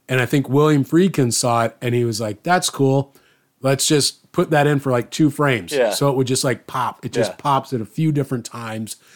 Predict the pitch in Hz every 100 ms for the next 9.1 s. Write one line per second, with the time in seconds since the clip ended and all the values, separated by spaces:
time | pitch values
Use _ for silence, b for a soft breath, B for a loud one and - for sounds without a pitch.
0 | b b b b b b b b _ 117
1 | 139 180 226 247 208 190 190 160 143 147
2 | 143 139 160 185 - 151 135 123 127 120
3 | - 151 175 - 170 165 143 147 151 127
4 | 117 127 - 156 143 131 127 123 113 -
5 | 185 214 139 - 127 113 110 139 147 180
6 | 170 190 208 214 208 160 190 185 160 202
7 | 185 185 170 165 180 - 196 196 196 160
8 | 156 147 147 135 170 165 156 170 165 139